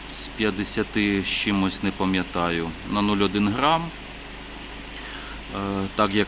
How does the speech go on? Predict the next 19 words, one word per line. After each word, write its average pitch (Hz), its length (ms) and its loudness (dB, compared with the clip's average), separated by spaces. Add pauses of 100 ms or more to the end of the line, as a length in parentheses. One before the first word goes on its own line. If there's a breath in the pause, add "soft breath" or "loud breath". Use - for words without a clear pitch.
фізично 117 560 6
її 107 160 6
вже 107 200 4
немає, 156 600 6 (920)
датчик 107 380 4 (1160)
незрозуміло 107 1040 6
як 98 80 4
показує, 131 880 2 (220)
його 113 340 0
під 117 180 2
заміну 107 580 2
обов'язково. 90 1000 0 (1200 loud breath)
Зараз 110 340 4
вмикнеться 110 480 4
регенерація 123 920 4 (100)
після 113 360 4
зміни 107 420 4
масляної 98 680 4
золи. 87 440 0